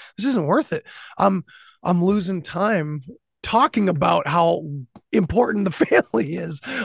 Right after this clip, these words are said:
on my, my damn show, you know? And, you know, it's not that we, they feel ignored, but still, I just wanted to make sure I was balancing my own stuff. So, and it brings more quality to,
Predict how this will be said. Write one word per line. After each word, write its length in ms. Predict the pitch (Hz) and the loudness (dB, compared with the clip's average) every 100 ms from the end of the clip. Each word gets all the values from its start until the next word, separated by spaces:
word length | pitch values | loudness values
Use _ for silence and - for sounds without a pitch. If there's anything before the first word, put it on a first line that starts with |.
| - | 2
on 180 | 254 | 4
my, 140 | 240 220 226 - | 4 4 4 2
my 180 | 220 220 | 2 2
damn 300 | 233 240 208 | 2 2 0
show, 400 | - 277 233 151 | 0 2 2 0
you 120 | 165 | -6
know? 220 | 175 202 | -8 -8
And, 220 | - 185 151 - - - - _ - 165 | -8 -10 -12 -16 -18 -18 -20 _ -18 -2
you 120 | - | 2
know, 280 | 160 143 143 - | 2 0 -10 -6
it's 120 | 226 | 0
not 120 | 185 | 0
that 120 | 156 151 170 | 0 -6 -8
we, 160 | 160 143 - | -8 -8 -10
they 160 | - 143 | -6 -6
feel 280 | - 147 127 | -2 -4 -4
ignored, 460 | 117 131 131 143 | -6 -8 -8 -8
but 220 | 143 160 - _ _ - | -10 -10 -12 _ _ -10
still, 460 | - - - - 143 | -6 0 0 0 -4
I 100 | 170 | 0
just 200 | 175 - | 0 2
wanted 320 | 160 147 127 | 2 2 -2
to 60 | |
make 180 | 139 139 | -2 -4
sure 220 | - 151 | -2 0
I 80 | 139 | 0
was 120 | 139 | 0
balancing 520 | 127 143 131 127 143 135 | -2 -4 -4 -6 -10 -8
my 160 | 143 | -4
own 200 | 139 151 | -2 -2
stuff. 340 | 147 - 151 - | -4 -6 -8 -10
So, 320 | - - - _ - - - - | -8 -8 -8 _ -20 -20 -20 -2
and 100 | 170 | 0
it 100 | 170 | 4
brings 420 | 196 220 214 160 - _ | 4 4 4 0 -6 _
more 380 | 190 208 196 165 143 - _ - - | 2 4 4 0 -8 -20 _ -20 -20
quality 640 | - 208 196 180 165 165 143 - | 0 6 6 6 2 -2 -6 -6
to, 500 | 185 170 151 143 | -2 0 -2 -6